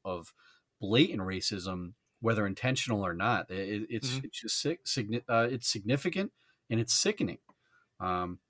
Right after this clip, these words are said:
Speaker 1: yeah, we just, we just all have to do better.
Speaker 2: Yeah.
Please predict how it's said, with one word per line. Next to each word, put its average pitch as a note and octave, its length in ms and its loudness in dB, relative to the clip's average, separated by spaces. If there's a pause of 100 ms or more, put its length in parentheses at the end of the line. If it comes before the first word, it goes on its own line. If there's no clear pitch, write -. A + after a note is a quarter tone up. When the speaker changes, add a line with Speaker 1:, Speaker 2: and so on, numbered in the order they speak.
(760)
Speaker 1:
yeah, B2 200 2 (100)
we A2+ 100 0
just, A#2+ 280 -2
we A2+ 80 2
just A#2+ 200 0
all A2+ 280 6
have A#2 120 4
to - 80 -18
do B2 140 0
better. G2 280 2 (720)
Speaker 2:
Yeah. A2 220 -8